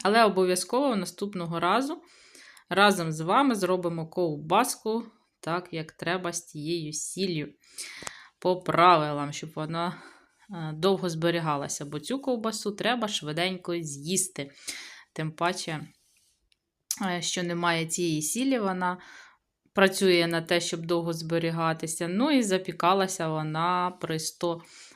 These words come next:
градусах, то треба швиденько з'їсти, бо цю плівку, оболонку, також не можна запікати при високих температурах. Все, дякую вам за увагу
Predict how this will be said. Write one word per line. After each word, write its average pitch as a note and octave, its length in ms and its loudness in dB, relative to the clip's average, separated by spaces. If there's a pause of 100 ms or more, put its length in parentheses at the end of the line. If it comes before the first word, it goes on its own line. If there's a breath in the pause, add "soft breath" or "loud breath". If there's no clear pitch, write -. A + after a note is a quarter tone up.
градусах, G3 640 2
то - 140 -20
треба D#3+ 320 -8
швиденько D3+ 600 -8
з'їсти, D3+ 480 -8
бо D3+ 440 -6
цю F3+ 200 -2
плівку, C#4+ 800 0
оболонку, A3 600 -2
також G3+ 480 -4
не D#3+ 60 -6
можна E3+ 360 -4
запікати E3 640 -6
при D#3 220 -6
високих G3+ 680 -6
температурах. E3+ 1160 -2 (800 loud breath)
Все, D#4 340 6 (220)
дякую G3 640 4
вам E3+ 340 4
за F3+ 280 6
увагу C4 720 6